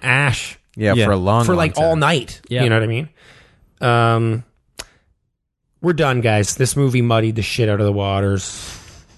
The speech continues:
Speaker 1: And
Speaker 4: Alien can't come back from this because it basically, if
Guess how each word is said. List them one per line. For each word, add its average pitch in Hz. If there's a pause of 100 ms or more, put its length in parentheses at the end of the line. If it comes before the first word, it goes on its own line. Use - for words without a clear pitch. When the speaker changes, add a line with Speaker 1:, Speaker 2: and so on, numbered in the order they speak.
(260)
Speaker 1:
And 101
Speaker 4:
Alien 175
can't 190
come 170
back 123
from 127
this 101
because 139
it 139
basically, 160 (720)
if 139